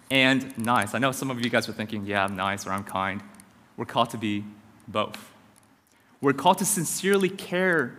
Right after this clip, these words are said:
about the hurdles and the trials of those next to us. And at the same time, we're actually supposed to do something about it. It's not just sentiment. We're thinking of ways, "How can I meet the needs of those next to me?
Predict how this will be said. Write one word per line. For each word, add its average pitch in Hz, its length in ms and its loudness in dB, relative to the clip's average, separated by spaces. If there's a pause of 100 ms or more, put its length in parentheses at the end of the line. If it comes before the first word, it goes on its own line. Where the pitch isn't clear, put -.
(140)
about 123 340 2
the 123 300 0 (240)
hurdles 151 560 0
and 131 120 -2
the 117 60 -2
trials 131 480 2
of 117 100 -2
those 117 200 2
next 117 260 -4
to 101 140 -4
us. - 340 -12 (640)
And 131 100 2
at 135 80 0
the 151 80 -2
same 160 300 0
time, 165 260 2
we're 139 80 4
actually 147 240 2
supposed 151 280 -2
to 135 40 0
do 147 220 2
something 101 320 -6
about 92 320 -4
it. - 180 -12
It's 123 140 -6
not 151 180 4
just 135 160 -4
sentiment. - 600 -8 (480)
We're 127 100 -2
thinking 175 380 0
of 139 100 0
ways, 151 300 6
"How 165 220 6
can 180 220 -2
I 151 160 8
meet 135 280 0
the 131 60 0
needs 123 520 2 (240)
of 110 140 -6
those 123 220 0
next 135 280 -4
to 127 80 -8
me? 85 180 -12